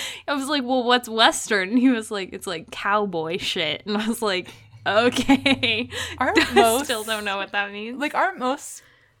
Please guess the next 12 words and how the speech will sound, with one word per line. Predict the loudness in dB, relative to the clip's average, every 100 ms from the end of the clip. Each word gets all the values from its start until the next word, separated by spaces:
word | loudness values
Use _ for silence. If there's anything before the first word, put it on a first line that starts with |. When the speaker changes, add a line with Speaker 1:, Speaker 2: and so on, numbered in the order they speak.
| _ _
Speaker 2:
people | -12 -10 -2 0 0
in | -2 -4
the | -6 -4
U | -2
S | -2 -2 -6 -16 -20 -20 -20 -4
Western | -4 -4 -6 -6 -2
riders, | -2 -2 -6 -6 -8
except | -10 -12 -8
for, | -4
like, | -2 -2
fancy | -6 -6 -6 -8 -12
people? | -14 -16 -12 -10 -10